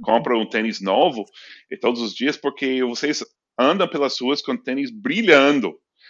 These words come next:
né? Com os tênis mais, <laughs> é, brancos e de neon e, e tudo. E, e, e também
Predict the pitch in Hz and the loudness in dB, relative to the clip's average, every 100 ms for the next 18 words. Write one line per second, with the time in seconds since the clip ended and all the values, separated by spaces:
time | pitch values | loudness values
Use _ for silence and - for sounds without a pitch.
0 | - 110 113 123 - 117 - 131 131 - | -6 0 6 6 4 -2 -2 0 0 0
1 | 147 131 170 214 190 - - - - - | 4 6 6 4 2 -2 -6 -20 -6 -4
2 | - - 117 - 110 202 196 135 180 262 | 4 8 10 8 8 4 6 8 8 6
3 | - 143 123 - - _ _ 135 131 110 | 2 -2 -2 -4 -12 _ _ -4 -4 -4
4 | 123 147 180 147 165 180 147 131 123 123 | -2 2 4 6 6 4 2 0 0 0
5 | 120 127 127 143 160 190 151 131 120 117 | -2 -4 -4 -4 -4 -2 -4 -2 -2 -4
6 | 120 123 120 101 123 120 120 151 143 143 | -4 -6 -6 -4 -4 -4 -2 -2 -2 -2
7 | 170 185 180 175 | -2 -4 -6 -10